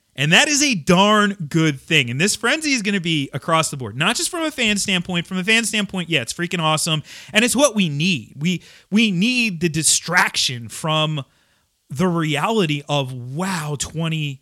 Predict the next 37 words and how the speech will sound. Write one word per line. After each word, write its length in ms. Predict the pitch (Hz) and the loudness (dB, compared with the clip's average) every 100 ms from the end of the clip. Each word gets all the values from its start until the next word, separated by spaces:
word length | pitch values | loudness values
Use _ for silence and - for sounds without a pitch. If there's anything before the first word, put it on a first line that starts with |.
| - | -14
twenty 600 | - 165 139 117 117 - | -6 -4 -2 -4 -8 -8
is, 600 | 147 131 123 117 113 - - _ _ _ _ _ _ _ - | -6 -4 -4 -4 -4 -6 -10 _ _ _ _ _ _ _ 0
I 60 | |
mean, 140 | 196 214 | 2 4
this 140 | 262 | 2
is 120 | 294 | 2
a 100 | 277 | 0
year 460 | 175 160 220 208 160 | 0 2 2 4 2
that 220 | 147 131 | 0 -4
people 420 | - 208 226 220 | -4 -2 0 -2
will 240 | 180 202 190 | 2 2 2
be 140 | 175 | -2
talking 540 | - 185 185 180 196 | -4 -2 -2 -2 -4
about, 500 | 160 135 127 117 117 _ - | -4 -2 -2 -2 -4 _ -4
you 100 | 175 | 0
know, 200 | 165 143 - | 0 -2 -6
hundreds 640 | - 226 262 294 262 196 | -4 -2 0 0 0 0
of 160 | 175 | 0
years 380 | 147 190 202 - | -2 0 2 2
from 220 | - 123 | 0 -4
now 340 | 110 92 - - _ _ | -8 -14 -18 -20 _ _
of 160 | 156 143 | -8 -4
what 220 | 175 185 | -4 -4
took 240 | - 208 - | -2 -4 -4
place 340 | 175 165 - | -6 -4 -4
in 60 | 131 | -8
the 60 | |
world. 360 | 123 113 82 - - 170 | -8 -8 -10 -18 -10 0
Not 300 | 247 294 - | 2 2 0
just 240 | 185 - | -2 -2
the 60 | - | -6
covid, 380 | 151 147 151 | -6 -4 -6
but 140 | - - | -8 -4
so 360 | - 214 240 | -2 -2 -6
many 180 | 233 226 | -8 -8
other 180 | 208 - | -8 -10
things. 600 | - 254 226 113 - - | -6 -4 -4 -8 -10 -12